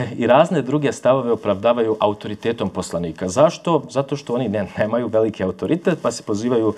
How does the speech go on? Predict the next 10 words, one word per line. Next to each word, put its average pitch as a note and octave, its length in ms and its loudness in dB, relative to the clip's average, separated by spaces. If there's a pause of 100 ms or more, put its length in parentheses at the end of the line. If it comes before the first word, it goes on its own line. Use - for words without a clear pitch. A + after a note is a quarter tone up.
(240)
na G2 80 2
autoritet G#2+ 480 -4
poslanika, A#2 760 0
a G#2+ 40 -2
kao A2+ 220 0
što G#2 180 -8
mi G#2 200 -2
znamo, G2 460 2 (420)
taj A2 220 4
autoritet, G2 760 -2